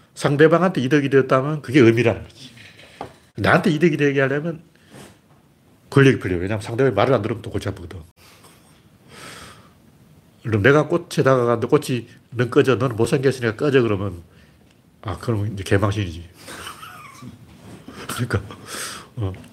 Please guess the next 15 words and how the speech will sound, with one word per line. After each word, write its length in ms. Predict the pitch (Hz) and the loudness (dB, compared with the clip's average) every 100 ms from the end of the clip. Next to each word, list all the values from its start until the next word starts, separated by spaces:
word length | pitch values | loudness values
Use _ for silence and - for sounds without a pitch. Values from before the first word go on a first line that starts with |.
| - - - - - - _ _ _ _ - - - - - - - - _ _ - 110 | -20 -20 -20 -20 -20 -20 _ _ _ _ -20 -20 -20 -18 -16 -14 -16 -20 _ _ -6 -2
이런 160 | 113 | 0
얘기하면 240 | 104 101 87 | 0 -2 -6
또 120 | 110 | -4
꽃을 320 | 139 - 101 | -4 -2 0
여자한테 540 | 98 120 120 107 107 | 2 2 2 -2 -6
비유했다고 500 | 101 101 98 101 85 | -2 0 0 -2 -6
화낼 280 | 90 120 117 | -2 0 0
분도 220 | 113 104 101 | -2 -6 -6
있기 160 | 90 | -8
때문에. 340 | - 78 95 92 - - _ _ _ _ _ _ _ _ _ _ - - - - - - _ - _ _ - _ _ _ _ _ _ _ _ _ _ _ _ _ _ _ - | -12 -8 -8 -10 -16 -20 _ _ _ _ _ _ _ _ _ _ -20 -20 -20 -20 -20 -20 _ -20 _ _ -20 _ _ _ _ _ _ _ _ _ _ _ _ _ _ _ -2
그러니까 240 | 131 131 | 0 0
서로 260 | 104 - 170 | 0 2 4
이용하는 360 | 156 180 190 | 4 2 -2
거예요. 480 | 220 214 90 92 92 | -4 -8 -8 -12 -12
그래서 220 | - 131 | -8 -8